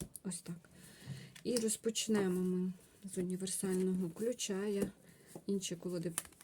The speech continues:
покладу вверх, щоб мені не заважали вони. Ось так. І буду розпочинати.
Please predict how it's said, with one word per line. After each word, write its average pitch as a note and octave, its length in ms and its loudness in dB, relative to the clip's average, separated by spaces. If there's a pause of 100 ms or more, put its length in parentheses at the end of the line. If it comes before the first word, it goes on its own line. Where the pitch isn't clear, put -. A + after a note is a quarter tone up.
(200)
покладу F#3+ 500 0 (840)
вверх, G#3 500 -4 (500)
щоб A3 240 2
мені A3+ 200 2
не A3+ 160 4
заважали A3 760 0
вони. A3+ 380 -2 (180)
Ось - 220 -8
так. - 340 -6 (4000)
І C4 180 2
буду A3+ 360 4
розпочинати. G#3 1160 4